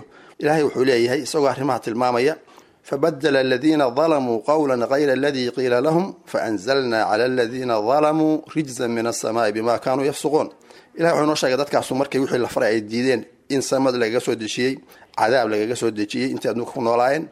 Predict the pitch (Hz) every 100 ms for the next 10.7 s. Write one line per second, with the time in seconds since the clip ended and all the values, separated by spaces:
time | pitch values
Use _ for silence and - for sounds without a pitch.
0 | - - _ - - 175 165 143 160 -
1 | 123 - - _ - - - - 156 147
2 | 123 - 135 120 87 - _ _ _ _
3 | - 123 151 139 127 123 123 127 151 127
4 | 117 147 165 170 165 165 143 131 123 113
5 | 135 147 127 131 127 120 135 139 131 139
6 | 156 165 - 104 110 143 127 120 104 110
7 | 120 135 123 120 160 147 131 117 117 -
8 | 110 113 107 104 123 - 147 147 139 143
9 | 147 123 - - - - 156 196 - 151
10 | 151 160 139 131 143 156 151